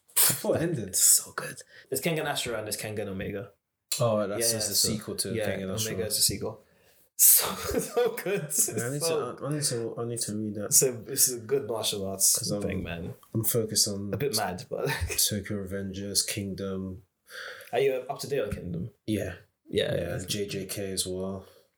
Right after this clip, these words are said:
Speaker 1: I'm up, I'm up to date on that.
Speaker 2: J J K. So what happened with J J K? The last, the latest one again. The guy
Speaker 1: Um,
Speaker 2: gave, <sighs> I don't know any of their names, bruv. The names are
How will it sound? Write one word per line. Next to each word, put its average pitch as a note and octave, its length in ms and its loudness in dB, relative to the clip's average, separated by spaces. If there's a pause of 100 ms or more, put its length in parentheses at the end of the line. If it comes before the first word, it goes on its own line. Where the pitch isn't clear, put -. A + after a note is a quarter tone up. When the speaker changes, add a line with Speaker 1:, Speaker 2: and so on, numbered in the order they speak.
(240)
Speaker 1:
I'm F2 200 -2
up, F2 240 -6
I'm G2+ 100 -4
up F#2+ 80 0
to - 160 0
date F#2 80 -4
on E2 160 -4
that. F#2 340 -6
Speaker 2:
J G3+ 260 2
J G#3 40 2
K. A#2+ 300 -2
So F#3+ 200 2
what A3+ 120 2
happened A3+ 220 -2
with F3+ 100 0
J E3 140 0
J D3 100 -4
K? A2+ 440 -4
The B2+ 140 -4
last, B2 440 0
the A2+ 520 -4
latest A2+ 320 0
one G#2+ 220 -2
again. F#2+ 380 -6 (160)
The A2+ 80 -4
guy A#2 600 0
Speaker 1:
Um, - 80 -14 (460)
Speaker 2:
gave, A#2+ 540 0 (420)
<sighs> - 160 -14
I - 460 -4
don't A#2 140 0
know G#2+ 100 -2
any G#2+ 240 -6
of G2+ 100 -8
their - 140 -6
names, A2+ 340 -4
bruv. G#2 400 0
The - 80 -6
names A2+ 300 -2
are - 120 2